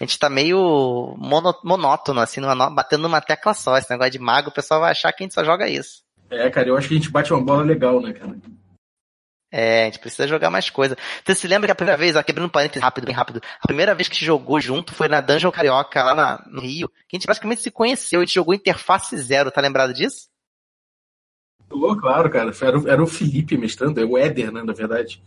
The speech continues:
Speaker 1: Isso, isso, isso aí.
Speaker 2: Da Retropunk, é, foi legal, cara, foi bem maneiro mesmo.
Speaker 1: Foi bacana, e ali já mal te conhecia, te chamei pra participar da mesa de mago. Mas vamos lá, vamos deixar esse romantismo de lado aí.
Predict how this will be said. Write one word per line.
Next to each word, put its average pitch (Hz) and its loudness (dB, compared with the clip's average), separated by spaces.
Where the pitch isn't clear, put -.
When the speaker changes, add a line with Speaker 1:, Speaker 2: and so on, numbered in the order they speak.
Speaker 1:
Isso, 135 -2
isso, 127 0
isso - -4
aí. - -2
Speaker 2:
Da 113 0
Retropunk, 123 0
é, 120 2
foi 139 0
legal, 190 2
cara, 139 2
foi 123 -2
bem 143 -2
maneiro 160 2
mesmo. 139 0
Speaker 1:
Foi 131 -10
bacana, 165 2
e 151 4
ali 160 0
já 220 4
mal 185 2
te - -6
conhecia, 226 0
te - -2
chamei 202 0
pra 262 0
participar 254 -4
da 254 -2
mesa 262 -8
de 262 -6
mago. 135 2
Mas 226 2
vamos 302 0
lá, 156 4
vamos 185 -12
deixar 165 -2
esse - -2
romantismo 156 0
de 139 -6
lado 131 2
aí. 120 2